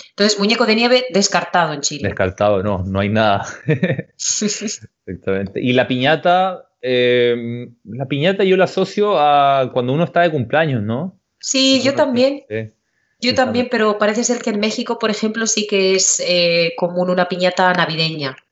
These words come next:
Speaker 1: también.
Speaker 2: Ah, esa es buena idea, sí.
Speaker 1: Sí,
Speaker 2: Como
Speaker 1: la verdad que sí, pero aquí tampoco se estila, es más para cumpleaños, como tú has dicho.
Speaker 2: Exactamente. Pero es como para cumpleaños para niños pequeños, ¿no?
Speaker 1: Sí,
Speaker 2: Bueno.
Speaker 1: exactamente. Yo de adulta no he tenido la oportunidad de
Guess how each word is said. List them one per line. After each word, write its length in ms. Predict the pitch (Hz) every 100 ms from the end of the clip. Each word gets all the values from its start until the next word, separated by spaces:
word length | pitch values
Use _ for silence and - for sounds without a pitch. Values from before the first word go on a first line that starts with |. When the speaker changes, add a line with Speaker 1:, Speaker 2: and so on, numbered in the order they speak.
| _
Speaker 1:
también. 400 | 151 147 143 135
Speaker 2:
Ah, 20 | 139
esa 180 | -
es 60 | 131
buena 160 | 135 139
idea, 320 | 143 151 107
sí. 160 | - 120 123 - - _ _ _ _ _
Speaker 1:
Sí, 240 | - 196 185
Speaker 2:
Como 120 | 202
Speaker 1:
la 60 | 160
verdad 160 | 160
que 80 | 170
sí, 140 | 180 185
pero 140 | 180
aquí 160 | 175 190
tampoco 680 | 202 202 185 175 165 160 160
se 120 | 170
estila, 380 | 160 - 165 147
es 120 | 147
más 140 | 170 -
para 200 | 160 156
cumpleaños, 540 | 151 143 143 135 135
como 180 | - 135
tú 100 | 131
has 120 | 135
dicho. 220 | 131 131 90
Speaker 2:
Exactamente. 260 | 92 - _ _ _ _
Pero 160 | 135 147
es 60 | 139
como 240 | 156 143
para 200 | 131 123
cumpleaños 640 | 110 101 110 123 139 139
para 1000 | 131 117 113 110 110 110 107 104 104 101
niños 280 | 101 120 127
pequeños, 440 | - 101 123 120 92
¿no? 280 | 95 110 139
Speaker 1:
Sí, 340 | - - 185
Speaker 2:
Bueno. 180 | 170 151
Speaker 1:
exactamente. 600 | 139 151 147 139 131 131
Yo 160 | 139 147
de 180 | - 143
adulta 420 | 151 175 180 175
no 140 | 160
he 60 | 156
tenido 300 | 151 147 147
la 80 | 147
oportunidad 520 | 156 151 170 156
de 80 | 156